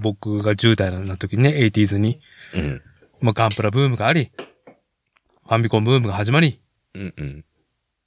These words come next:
Speaker 1: ね、まあ、いろんなものがその黎明期だったりとか勃興してったわけなんですけど、
Speaker 2: うん。
Speaker 1: サブカルと言われるね、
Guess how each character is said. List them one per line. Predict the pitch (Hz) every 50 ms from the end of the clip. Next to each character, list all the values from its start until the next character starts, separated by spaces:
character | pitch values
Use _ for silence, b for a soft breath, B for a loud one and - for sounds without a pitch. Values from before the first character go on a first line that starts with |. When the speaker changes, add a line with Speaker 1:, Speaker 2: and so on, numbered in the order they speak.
| _ _ _ _ _ _ _ _ -
Speaker 1:
ね、 | 123 113 110 107 104
ま | 104 107 104 101 98 98 98 104
あ、 | 127
い | 143 135
ろ | 117 127
ん | 139
な | 160
も | 190 220
の | 214 160
が | 123 110 107 98
そ | - 104
の | 101 101
黎 | 95 104 107 107 104
明 | 107 101 95
期 | - - 98 95
だ | 90 92
っ |
た | - 92
り | 92 90
と | 90
か | 95 95 92
勃 | - 104 98 -
興 | - 110 101
し | -
て | - 131
っ |
た | - -
わ | 98 104
け | 101 113
な | 107 95
ん |
で | 92
す | -
け | - 127
ど、 | 175 196 156 107 - 120 131 - _ _ -
Speaker 2:
う | 85
ん。 | 82
Speaker 1:
サ | 73 - 110
ブ | 107 110
カ | - 104 107
ル | 104 98
と | - 101
言 | 98 101 101
わ | 101 101
れ | 101 98
る | 98 101
ね、 | 120 156 175